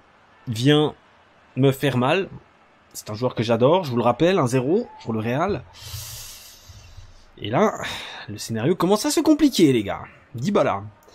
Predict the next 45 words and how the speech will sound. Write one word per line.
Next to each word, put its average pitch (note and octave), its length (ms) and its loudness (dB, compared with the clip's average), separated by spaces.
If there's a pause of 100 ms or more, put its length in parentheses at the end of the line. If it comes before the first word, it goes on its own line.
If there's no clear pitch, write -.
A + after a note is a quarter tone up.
(1400)
Là, A#2+ 100 -6
c'est C3 140 -4
dommage F3 320 2
parce C#3 160 -4
qu'on C#3+ 100 0
essaie D3 260 0
de D#3 80 -2
dégager D3 380 2
à C#3+ 60 0
plusieurs C#3 360 -2
reprises, D3+ 480 -2
ça B2+ 200 -4
cafouille C#3+ 360 -4
un C#3+ 100 0
petit D3 180 -6
peu C#3 300 0
et A2+ 140 2
le A2+ 120 -2
marquage B2+ 440 -2
de, A#2 140 -2
de A2+ 160 -4
Tsimikas C3+ 760 -2
est A2 140 -8
un A2+ 100 -8
peu C3 140 -4
léger C3 300 2
sur, A#2+ 280 -4
euh, G#2+ 200 0
sur A#2+ 180 -6
l'intérieur. B2 560 2
Là, C#3 140 4
il C3+ 40 0
se - 140 -4
fait C#3+ 100 0
avoir C#3 260 2
de E3 60 2
vitesse, D#3 360 0
Dybala C3+ 320 4
avec C3 120 2
son B2+ 140 -2
numéro B2 220 2
trente-cinq, B2 520 -2 (460)
qui E3+ 140 -2
bat F3 120 6
Ulreich C#3+ 600 2